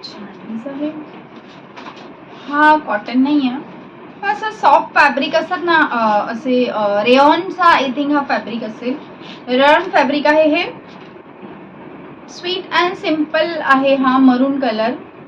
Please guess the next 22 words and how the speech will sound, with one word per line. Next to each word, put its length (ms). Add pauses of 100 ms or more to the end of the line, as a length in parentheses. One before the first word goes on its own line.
छान 340
वाटला 280
हा 180
पण 180
मला. 340 (440)
रेयॉनचा 480
फॅब्रिक 440
बोलणार 320
ह्याला 220
आपण, 460
अ, 100 (320)
असं 460 (1400)
छान 260
आहे, 200
सॉफ्ट 340
फॅब्रिक 400
आहे. 440 (480)
जरी 360
आहे 260
ह्याच्यामध्ये 480
ब्लॅक 460
कलरची, 680